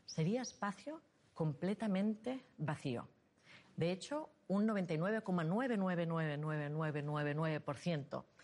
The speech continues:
del átomo está totalmente vacío. A veces los números noventa y nueve coma nueve nueve nueve por ciento no nos dicen mucho. Dejadme que os ponga otro ejemplo. Imaginaros, ahora que hemos visto, ¿no?, estas dimensiones de los átomos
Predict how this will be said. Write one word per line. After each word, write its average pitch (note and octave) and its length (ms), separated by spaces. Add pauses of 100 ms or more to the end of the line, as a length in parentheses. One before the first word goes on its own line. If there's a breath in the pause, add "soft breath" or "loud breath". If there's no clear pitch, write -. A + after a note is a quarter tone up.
(200 loud breath)
del F3+ 160
átomo D3 440 (320 loud breath)
está - 180
totalmente G#3 1800
vacío. C#3+ 500 (1160 loud breath)
A C#3 60
veces F#3 440
los C3 200
números E3+ 340
noventa C3+ 260
y - 20
nueve C3 220
coma C3+ 200
nueve F3 280
nueve D#3 240
nueve D3 220
por C#3+ 140
ciento D3+ 280
no D3+ 100
nos D3 140
dicen C#3+ 240
mucho. F#3 260
Dejadme C4+ 300
que A3 80
os - 80
ponga E3+ 240
otro D#3+ 160
ejemplo. C3+ 440 (520 loud breath)
Imaginaros, F3+ 680
ahora F#3 140
que F#3+ 80
hemos E3+ 180
visto, E3 320
¿no?, B2+ 120
estas F#3+ 220
dimensiones C#3 600
de C3+ 80
los B2 220
átomos C3 500